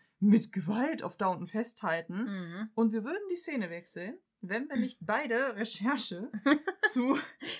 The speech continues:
Speaker 1: Rudolph Valentino hätten.
Speaker 2: Heute
Speaker 1: Und
Speaker 2: ist Tag der Doppelrecherche, ey.
Speaker 1: Ist so. <laughs>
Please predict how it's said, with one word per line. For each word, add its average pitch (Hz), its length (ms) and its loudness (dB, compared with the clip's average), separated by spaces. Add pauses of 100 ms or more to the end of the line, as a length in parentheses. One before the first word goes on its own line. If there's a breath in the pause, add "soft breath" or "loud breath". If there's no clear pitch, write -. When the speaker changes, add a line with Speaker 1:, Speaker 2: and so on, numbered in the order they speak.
(160 loud breath)
Speaker 1:
Rudolph 285 500 4
Valentino 226 540 0
hätten. 190 280 0
Speaker 2:
Heute 214 100 4
Speaker 1:
Und 233 40 4
Speaker 2:
ist 226 160 0
Tag 226 220 4
der 208 160 0
Doppelrecherche, 185 960 -2
ey. 190 240 -4
Speaker 1:
Ist 220 120 0
so. 254 240 6 (180)
<laughs> 349 180 -4